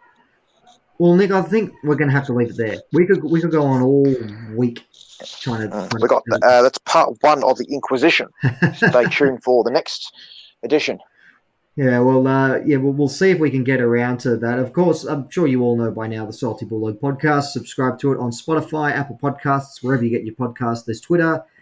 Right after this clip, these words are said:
Speaker 1: uh, Instagram. There's our website. There's also the YouTube account, which is back up and running again because this year we're going to introduce Salty Bulldog T V, where we interview you after the match, get your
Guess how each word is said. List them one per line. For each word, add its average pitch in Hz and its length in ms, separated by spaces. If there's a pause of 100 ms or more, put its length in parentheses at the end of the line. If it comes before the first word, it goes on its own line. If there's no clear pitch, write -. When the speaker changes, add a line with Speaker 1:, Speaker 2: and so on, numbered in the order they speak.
(220)
Speaker 1:
uh, - 40 (100)
Instagram. 139 760 (300)
There's 113 240
our 110 100
website. 147 460
There's 147 100
also 180 240
the 160 100
YouTube 170 680 (140)
account, 151 320
which 127 100
is 117 80
back 151 320
up 127 80
and 131 140
running 123 220
again 156 440
because 123 320
this - 260
year 120 220
we're 110 80
going 113 200
to 110 100
introduce 104 500
Salty 143 500
Bulldog 117 460 (260)
T 131 280
V, 214 320 (480)
where 107 120
we 110 80
interview 123 680
you 165 440
after 165 320
the 131 80
match, 139 300
get 143 160
your 143 560